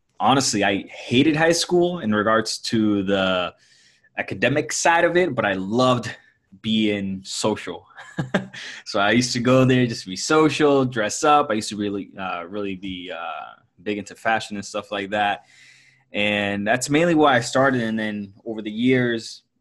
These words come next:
um, you know, sophomore, junior, senior year, kind of baseball for me, um, I don't know, I just became a rebel, um, in the sense that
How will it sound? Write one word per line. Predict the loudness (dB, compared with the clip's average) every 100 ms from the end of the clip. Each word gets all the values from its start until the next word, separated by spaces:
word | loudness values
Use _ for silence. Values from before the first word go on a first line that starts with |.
| _
um, | -8 -4 -6 -8 -12 -18 _ _ _ _ _ _ _ _ -18 -10
you |
know, | -8 -8
sophomore, | -8 -2 -2 -4 _ -10 -8 -8 -8 -12 -16 -20
junior, | -16 -12 -10 -8 -10 -10 -14 -16
senior | -16 -12 -10 -8
year, | -10 -10 -8 -6 -8 -12 _ _ _ _
kind | -8 -6
of | -6 -4
baseball | -4 -4 -4 -4 -4
for | -10
me, | -10 -8 -8 -10 -12 -18 _
um, | -12 -10 -10 -14 -18 -20 -20 _ _
I | -8
don't | -4
know, | -2
I | -2
just | -6 -10
became | -8 -6 -6
a | -8
rebel, | -6 -6 -6 -10 -14 _ _
um, | -10 -8 -8 -10
in | -14
the |
sense | -10 -10 -10 -12
that | -8 -6 -6 -8